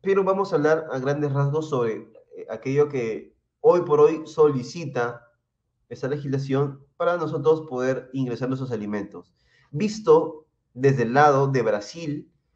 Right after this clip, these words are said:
nuestras is-, exportaciones son sus importaciones. Justamente es lo que vamos a repasar. Antecedentes a esta legislación.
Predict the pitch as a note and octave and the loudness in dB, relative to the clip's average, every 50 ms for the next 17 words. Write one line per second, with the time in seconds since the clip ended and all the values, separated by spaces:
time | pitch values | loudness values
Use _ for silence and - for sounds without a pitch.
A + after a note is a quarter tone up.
0 | _ _ - - C#3+ D#3 F3 - C#3+ D3+ C3+ C#3+ C3+ - - - - - - - | _ _ -8 -4 -2 0 0 0 0 -2 -2 -2 -2 -4 -4 -6 -2 0 0 0
1 | - - - F#3 E3 C#3+ D3 C#3 C#3 D#3 D3 D3 D3+ D#3 D3 C3+ - - F3+ F3+ | -2 -4 -4 -4 -2 -2 -2 -4 -2 -2 -2 -2 -2 -4 -6 -10 -8 -4 -4 -4
2 | F3 - F#3 G3 F#3+ G3 - F#3 F#3+ F#3 E3+ C#3 D3+ F3+ F3 E3+ - D3+ D#3+ D3 | -2 -2 -2 -2 -2 -2 -4 -8 -8 -6 -4 2 4 4 4 4 4 0 -2 -2
3 | D3+ E3+ E3 C#3+ A2+ G2+ F2+ - _ _ _ _ _ _ _ _ _ _ _ _ | -2 -2 -2 -2 -2 -4 -10 -12 _ _ _ _ _ _ _ _ _ _ _ _
4 | - C#3+ C#3 D3+ D3 D3 C3+ D3 D3+ D3 C3+ B2+ - A2+ A#2+ - C#3+ B2+ A#2+ A#2 | -6 -4 -2 -2 0 -2 -2 -2 -2 -4 -4 -6 -4 -4 -6 -6 -6 -10 -12 -12
5 | A2+ - - D#2+ - _ _ _ _ _ _ _ _ _ _ _ _ _ _ _ | -14 -16 -16 -16 -18 _ _ _ _ _ _ _ _ _ _ _ _ _ _ _
6 | _ _ _ _ _ _ _ _ _ - - C3 C#3+ C#3 C#3 D#3+ D#3+ E3+ F3+ F#3 | _ _ _ _ _ _ _ _ _ -8 -2 0 0 0 0 -2 0 0 0 0
7 | F#3 - E3 D#3+ C#3+ D#3 D3+ D#3+ D#3+ D#3 D3 C#3 C#3 C3 A#2+ A#2 - B2+ A#2 G2+ | 0 -2 -4 -4 -4 -4 0 0 2 2 2 0 -2 -4 -4 -4 -4 -4 -6 -6
8 | - C3+ - | -6 -10 -16